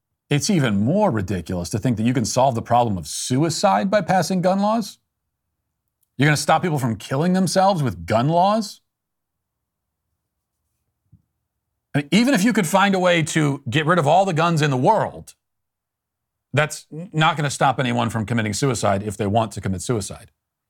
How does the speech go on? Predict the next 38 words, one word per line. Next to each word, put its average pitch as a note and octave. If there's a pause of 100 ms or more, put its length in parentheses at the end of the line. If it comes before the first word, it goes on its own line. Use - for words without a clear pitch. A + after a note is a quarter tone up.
(1600)
Trying D3+
to B2
stop D3+
people D3
from A2+
committing A2+
suicide G#2
is G2+
a G2
very A2+
noble G#2+
cause, C3+
and G2
we G2
should G#2+
be F#2
doing B2
that. D#2+
But A2
you A2+
don't C#3+
do C#3+
that A#2+
by G#2+
just A2
taking C3+
away A#2
one B2
of C3
the, A#2
unfortunately, A#2+
many A#2+ (560)
avenues B2
a A2
person A2+
can G#2+
use B2
to G#2